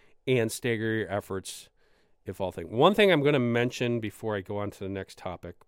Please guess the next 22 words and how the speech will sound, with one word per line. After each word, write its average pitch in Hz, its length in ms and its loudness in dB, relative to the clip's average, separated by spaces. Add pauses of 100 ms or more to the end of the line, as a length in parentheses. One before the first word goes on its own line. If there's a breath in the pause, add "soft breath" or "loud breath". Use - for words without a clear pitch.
(1300)
two 120 180 -8
things. 90 340 -12 (800 soft breath)
Um, 110 400 0 (100)
in 113 180 -2
this, 139 360 2
I 110 100 2
have 113 240 -2
no 131 240 4
idea 185 260 6
who 156 180 0
runs 143 280 2
this 170 160 -2
company. 160 580 0 (400 soft breath)
I'm 113 140 -4
just 131 180 -2
gonna 143 140 4
give 131 240 -2
you 135 180 2
a 117 80 2
product 120 460 -2
name 120 380 0 (440 soft breath)
because 107 420 -2